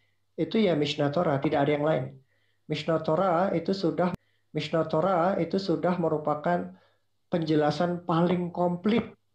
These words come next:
dalam hal syariat. Paling komplit saya katakan,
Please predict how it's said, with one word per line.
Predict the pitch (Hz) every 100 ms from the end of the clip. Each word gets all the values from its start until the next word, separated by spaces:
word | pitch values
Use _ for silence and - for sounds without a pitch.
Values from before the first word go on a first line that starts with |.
| _ _
dalam | - 156 156 151
hal | 151 160 156 156 - _
syariat. | - 160 156 139 - - _ _ _
Paling | - 185 196 208 202
komplit | 196 180 180 175 214 214
saya | - 151
katakan, | 143 143 143 143 139 139